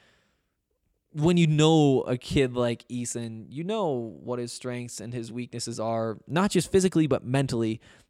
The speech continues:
And it'll be interesting to see what Mel tries to do to catch him,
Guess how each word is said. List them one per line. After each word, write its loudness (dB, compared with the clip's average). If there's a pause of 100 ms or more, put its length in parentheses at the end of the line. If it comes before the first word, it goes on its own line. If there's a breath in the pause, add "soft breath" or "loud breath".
(120)
And 0
it'll 4
be 4
interesting 2
to 2
see 4
what 4
Mel 2
tries 0
to -6
do 0
to 0 (1120)
catch 0
him, -8